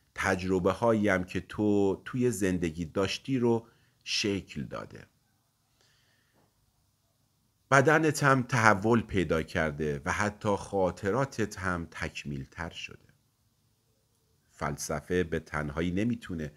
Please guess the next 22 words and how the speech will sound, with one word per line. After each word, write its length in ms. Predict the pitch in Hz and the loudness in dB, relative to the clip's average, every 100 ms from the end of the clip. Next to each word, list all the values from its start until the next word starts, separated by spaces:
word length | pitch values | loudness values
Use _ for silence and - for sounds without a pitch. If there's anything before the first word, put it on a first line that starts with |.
| _ _ - | _ _ -10
چنین 420 | - 95 92 87 | -4 -2 -2 -2
معمایی 760 | 90 - 87 87 85 90 87 | -4 -4 -6 -6 -4 -4 -4
رو 160 | 80 78 | -6 -8
حل 260 | 73 71 69 | -8 -12 -14
کنه. 340 | _ _ - _ _ _ _ _ _ _ _ _ _ - | _ _ -20 _ _ _ _ _ _ _ _ _ _ -2
مطالعه‌ای 580 | 151 156 151 147 165 175 | 0 6 8 8 6 6
از 260 | 156 147 | 4 4
پروفسور 760 | - 131 117 127 117 135 127 117 | 0 0 0 -4 -4 0 0 2
نینا 680 | 107 107 104 110 110 104 - _ _ _ _ _ - | 2 2 4 4 4 0 -8 _ _ _ _ _ -2
نشون 380 | 123 - 139 | -2 0 -2
می‌ده 280 | 131 117 107 | 2 2 0
که 180 | 107 120 | -4 -6
دنیای 760 | 101 117 113 110 127 139 135 | -2 0 2 2 4 4 2
روزمره 760 | 127 104 107 98 98 101 101 120 | -2 -2 -2 -2 0 2 2 0
داره 280 | 107 101 110 | 0 0 0
دیدگاه 720 | 98 98 87 85 113 113 120 | -4 -6 -6 0 0 0 -2
متفاوتی 840 | 107 95 - 90 92 87 92 - | -2 -4 -6 -4 0 0 0 -4
رو 80 | 78 | -6
به 100 | 73 | -4
ما 160 | 73 71 | -4 -6
نشون 400 | 65 - - 50 | -8 -12 -16 -20
می‌ده. 220 | 50 _ | -20 _